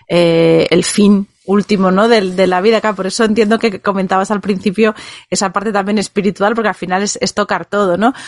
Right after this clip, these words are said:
sea, tú esto cuando a una persona que está educada, como decías antes, la medicina alopática, yo tengo un síntoma, a mí alguien además externo me viene, una autoridad, me prescribe, me prescribe, yo soy obediente y yo me curo.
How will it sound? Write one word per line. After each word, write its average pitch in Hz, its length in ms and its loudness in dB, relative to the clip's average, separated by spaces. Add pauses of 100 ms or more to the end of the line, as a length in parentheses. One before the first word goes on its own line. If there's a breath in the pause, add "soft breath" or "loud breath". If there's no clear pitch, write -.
sea, 196 160 -2
tú 240 100 0
esto 262 180 -2
cuando 214 480 0
a 190 100 2
una 233 240 -2
persona 226 600 -2
que 190 120 -6
está 196 420 -2
educada, 185 680 -4
como 175 200 -10
decías 185 340 -4
antes, 196 220 -2
la 180 140 0
medicina 185 500 0
alopática, 185 640 -2
yo 180 100 -2
tengo 185 200 -4
un 180 100 -2
síntoma, 175 520 2 (300 loud breath)
a - 80 -4
mí 196 140 -2
alguien 190 280 -2
además 180 320 -4
externo 196 520 -4
me 175 140 -6
viene, 190 260 2
una 185 100 0
autoridad, 180 640 0
me 170 180 -8
prescribe, 254 840 -2
me 180 160 -6
prescribe, 226 540 0
yo 180 220 0
soy 180 260 0
obediente 269 520 0
y 196 100 0
yo 185 140 2
me 175 140 -2
curo. 156 280 0